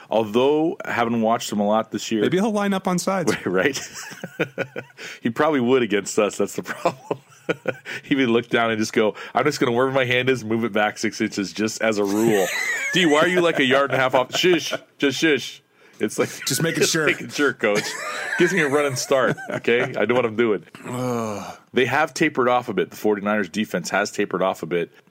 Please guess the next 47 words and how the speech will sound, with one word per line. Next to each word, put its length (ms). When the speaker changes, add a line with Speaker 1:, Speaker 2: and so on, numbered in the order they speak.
Speaker 1:
Not 300
saying 160
that 120
the 80
Falcons 360
are 60
trash, 400
but 160
the 60
Falcons, 560
you 80
know, 220
they 140
moved 240
on 80
'em 120
pretty 240
easily. 500
Speaker 2:
That 140
was 160
their 180
Super 240
Bowl. 240
Speaker 1:
Yeah. 340
I 80
mean, 180
but 220
their 120
Super 280
Bowl 220
was 100
also 260
the 120
Saints, 380
and 80
they 60
beat 240
them 240
too. 380
Speaker 2:
Yeah. 200
Speaker 1:
Division 360
rivals, 480
though, 220
so 160
there's 180
that. 420
Speaker 2:
Yeah. 220